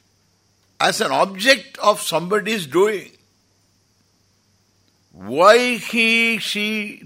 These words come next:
did it to me? Why? Why the person did not do it? What is the use of marriage?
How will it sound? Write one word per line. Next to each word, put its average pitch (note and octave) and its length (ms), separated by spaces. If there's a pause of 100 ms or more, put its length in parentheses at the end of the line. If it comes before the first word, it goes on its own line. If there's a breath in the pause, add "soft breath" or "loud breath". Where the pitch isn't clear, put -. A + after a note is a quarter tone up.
(140)
did A3+ 240
it G#3+ 260
to F3+ 100
me? A2+ 260 (1700)
Why? G#3+ 540 (1800)
Why C#3+ 460 (120)
the A#2+ 120
person A2 560
did G#2 240
not G2 360
do D#2+ 180
it? - 140 (1700)
What B3 240
is C#4 140
the B3+ 120
use B3+ 520
of E3 200
marriage? G3+ 720